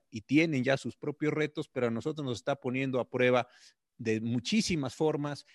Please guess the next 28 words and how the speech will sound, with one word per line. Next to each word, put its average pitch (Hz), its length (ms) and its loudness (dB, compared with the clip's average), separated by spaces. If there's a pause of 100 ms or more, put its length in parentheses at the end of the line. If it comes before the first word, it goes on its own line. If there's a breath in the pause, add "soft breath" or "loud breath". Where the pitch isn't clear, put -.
(140)
eh, 120 460 0
con 117 160 -2
mucha 135 540 2
inteligencia, 139 1000 0
con 113 200 -4
mucha 139 240 -2
soli-, 107 440 -2
solidaridad, 117 800 0 (200 loud breath)
con 120 180 2
la 117 60 4
empatía 131 600 0
hacia 117 240 -4
quienes 117 280 -6
están 127 400 0 (260 soft breath)
en 117 140 -6
las 113 140 -4
primeras 123 420 -2
líneas 123 340 0
de 113 100 0
batalla. 147 600 0 (240 loud breath)
Yo 156 160 0
les 170 160 -2
quiero 160 240 6
agradecer, 139 640 4
querida 143 320 2
Luisa, 139 640 2
el 117 160 -2
esfuerzo 147 680 2